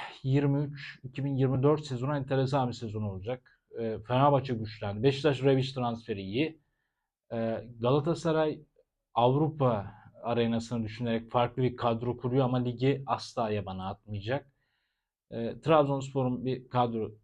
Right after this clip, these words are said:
zafiyeti var. E, onu söyleyebilirim ama yine de, e, bizi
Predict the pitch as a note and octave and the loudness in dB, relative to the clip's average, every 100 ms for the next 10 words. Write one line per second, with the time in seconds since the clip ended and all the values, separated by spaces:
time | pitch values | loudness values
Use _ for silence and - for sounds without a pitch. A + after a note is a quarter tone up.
0 | _ A#2 A2+ A2 A2 G#2+ G2 G#2 G#2 - | _ -6 -2 -2 -2 -4 -4 -4 -4 -4
1 | - - A#2+ A2 G#2 G2 F#2 G2+ A#2 A2+ | -10 -20 -10 -8 -6 -6 -10 -8 -8 -6
2 | B2 A#2 B2 A#2+ D3 G#3 A#2+ A2+ A#2+ - | -4 -2 -2 -2 -6 -6 -4 -2 -4 -8
3 | _ _ _ _ - C#3 G#2+ A#2+ C#3 C3+ | _ _ _ _ -10 -6 -2 0 0 -2
4 | - A#2 A2+ G#2+ G#2+ G#2+ B2 C3+ | -6 -4 -4 -4 -4 -2 -2 -2